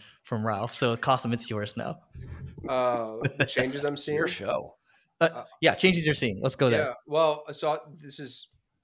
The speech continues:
Speaker 2: there's no such thing as attribution. There is no such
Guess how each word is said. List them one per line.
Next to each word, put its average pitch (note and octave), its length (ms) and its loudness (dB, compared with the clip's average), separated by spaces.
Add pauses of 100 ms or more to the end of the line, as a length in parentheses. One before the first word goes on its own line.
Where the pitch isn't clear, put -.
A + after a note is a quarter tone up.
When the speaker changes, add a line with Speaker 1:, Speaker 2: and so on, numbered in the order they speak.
(440)
Speaker 2:
there's C#3 160 -2
no E3 120 4
such E3 240 -2
thing D#3 120 -2
as C#3 80 0
attribution. C3+ 640 -6 (1400)
There C#3 100 0
is B2 180 -2
no C3+ 840 0
such - 680 -6